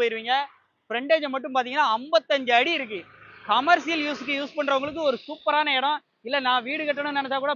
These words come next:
பின்னாடி பாருங்க எப்படி வீடு கட்டிருக்காங்க. நீங்க ஃப்ரண்ட்ல வீடு கட்டி ஜம்முன்றதெல்லாம் ஃப்ரண்டேஜ் பாருங்க. அந்த க-, எண்ட்ல இருந்து, அந்த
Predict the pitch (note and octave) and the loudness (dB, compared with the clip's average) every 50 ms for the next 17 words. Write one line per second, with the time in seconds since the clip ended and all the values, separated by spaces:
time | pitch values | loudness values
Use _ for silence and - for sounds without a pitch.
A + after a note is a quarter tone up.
0 | - B3+ B3+ C#4 C#4 C4+ A#3 A#3+ A3 G#3 F#3 D#3+ D#3+ _ - F#3+ G3+ G#3 B3 A#3+ | -4 -4 -4 -2 -2 -2 -2 -2 -4 -4 -6 -10 -12 _ -14 -12 -10 -8 -6 -6
1 | B3 B3+ B3+ B3 A3+ A3 A3 A3 G#3+ G#3+ G3+ A3 A#3 A3 G#3 F#3+ - _ _ - | -4 -4 -2 -2 -2 -2 -2 -4 -4 -6 -8 -8 -10 -10 -10 -14 -18 _ _ -2
2 | A3+ B3 C4+ D4 D#4 D#4+ D#4 C#4 B3+ A#3 G#3 A#3 C#4 D4 C#4+ C4 C4+ C4 D4 A3 | 0 0 0 2 4 4 4 4 2 -2 -6 -4 -4 -2 -2 -2 -2 -2 -2 -2
3 | B3 A#3+ B3 C4 B3+ B3 A#3 A#3+ A#3+ C4+ C#4+ D4+ - _ _ _ _ _ _ _ | -2 -2 -2 -4 -8 -8 -6 -2 0 0 0 0 -2 _ _ _ _ _ _ _
4 | _ - A3+ B3 C4+ C#4+ E4 E4+ D4 C#4+ G#3+ B3 B3 A#3+ A#3 A#3 G#3+ F3 E3+ F3+ | _ -8 -6 -6 -4 -2 -2 -2 -2 -2 0 0 0 2 0 0 -2 -2 -4 -6
5 | G#3+ B3 C4+ C#4 C4 - - A#3+ - _ - F3+ F#3+ A3 B3 A3+ - C4+ B3+ A#3 | -8 -4 -2 -2 -2 -2 -4 -10 -20 _ -10 -8 -6 -6 -6 -8 -4 -2 -2 -2
6 | A3 A3+ G#3+ G3 G3 G3 | 0 -2 -4 -4 -4 -4